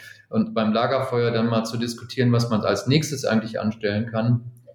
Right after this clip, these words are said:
Da, das ist das, wo wir hinwollen und, und, ähm, dafür stehen wir auch.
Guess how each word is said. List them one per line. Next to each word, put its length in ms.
Da, 160
das 180
ist 140
das, 260
wo 140
wir 100
hinwollen 800
und, 320
und, 440
ähm, 640
dafür 280
stehen 300
wir 180
auch. 300